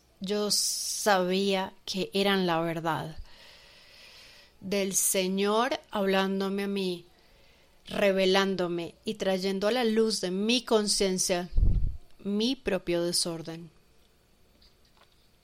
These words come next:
En el momento en el que escuché esa corrección de dos almas en las que puedo confiar completamente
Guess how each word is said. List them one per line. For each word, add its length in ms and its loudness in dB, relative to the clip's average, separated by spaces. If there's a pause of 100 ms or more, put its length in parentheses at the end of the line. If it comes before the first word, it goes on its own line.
(1160)
En 220 -2
el 120 0
momento 460 -2
en 80 -6
el 140 -6
que 240 -4
escuché 1040 0 (1160)
esa 340 -2
corrección 920 -4 (2250)
de 520 0
dos 580 -2
almas 360 -4
en 100 -8
las 160 -6
que 120 -6
puedo 320 0
confiar 440 0
completamente 1080 0